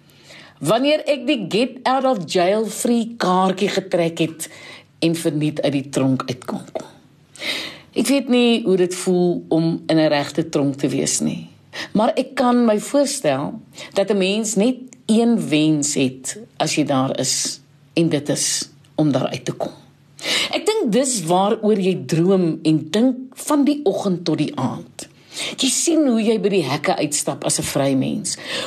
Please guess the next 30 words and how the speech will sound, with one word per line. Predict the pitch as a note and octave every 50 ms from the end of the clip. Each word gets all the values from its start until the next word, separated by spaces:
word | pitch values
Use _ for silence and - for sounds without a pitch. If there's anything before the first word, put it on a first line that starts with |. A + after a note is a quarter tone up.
| - -
hoe | - D4+ E4
jy | D#4 A3+ A#3+ A3+ A3+ A#3 B3 B3+ B3+ B3+ - - F#3+
jou | F#3+ - G3+
mense | F#3+ F3 E3 E3+ F#3 G3 G3 - -
omhels | G3+ - F3+ E3+ D3+ C#3 C#3 D3 D3+ D#3+ E3 D#3 D#3+ - - - - -
en | E3+ E3+ F3
hoe | F#3+ B3 D4+ D#4 A#3+
jy | G3 G3 F#3 F#3+ G3 G#3 -
elke | F#3 F3 E3+ F3 A3 A3+ -
oomblik | F#3+ F3 F#3 F#3 F#3 F#3
van | - F3+
die | F3 F3 E3+
dag | E3 D#3+ D#3 D#3+ D#3
dankbaar | - C#3 C#3 D3+ D#3+ D3+ E3+ E3 E3 - -
is | D#3 D#3 -
vir | - - D#3
jou | D#3 D#3+ D#3
nuwe | D#3 C#3+ C#3+ C#3 C3+ D3 C#3+
vryheid. | - - - - - D2 - - - - _ - - - _ - - - - - - - _ _ _ _ _ _ _ _ _ _ -
Nou, | E3 D#3+ E3 E3 E3 - - - _ _ _ _ _
nou | - F#3 G#3 -
dis | - B3+ C4 - -
hoe | G3+ G3+ G3 - - - - -
ek | F3+ F3 -
glo | - - - - F#3+ F#3+ F3 D#3 - - - - - - - _ _ _ _ _ _ _ _ _ _ _ - - - - _ _ _ _ _ _ _ _ _ _ _ _ _
ons | - F3 F3 F3+ F3 F3 E3+ E3 - - - -
oor | - D3 C#3+
sonde | - - - C#3+ C3+ C3 C3 B2+ B2+
moet | C3 C#3 C3 B2+
voel. | - - - - -